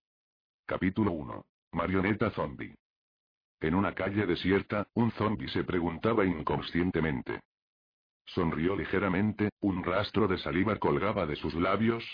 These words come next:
un par de escalofriantes ojos rojizos que mostraban un frío ardiente. A no mucha distancia del lugar, había un pequeño supermercado abandonado.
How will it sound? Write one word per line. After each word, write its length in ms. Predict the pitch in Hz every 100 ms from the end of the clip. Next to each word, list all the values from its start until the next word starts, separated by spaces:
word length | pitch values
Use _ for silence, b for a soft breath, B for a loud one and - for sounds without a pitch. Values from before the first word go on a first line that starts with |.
| - -
un 180 | 117 117
par 240 | 87 82
de 140 | 76
escalofriantes 880 | 62 - 67 71 82 82 98 104 95
ojos 300 | 101 - 95
rojizos 520 | - 73 - 107 104 -
que 100 | 117
mostraban 560 | 80 - - 101 104 98
un 200 | 110 104
frío 300 | 98 90 76
ardiente. 540 | 80 90 67 - - - _ _ _ _ _ _ _ -
A 140 | 82
no 140 | 90
mucha 300 | 95 107 117
distancia 540 | 95 90 104 113 - 73
del 160 | 64
lugar, 420 | 64 58 76 98 104 -
había 320 | 73 101 101
un 140 | 90
pequeño 400 | 87 85 98 98
supermercado 800 | 90 92 85 76 - - 92 98
abandonado. 680 | 95 82 76 71 71 50 50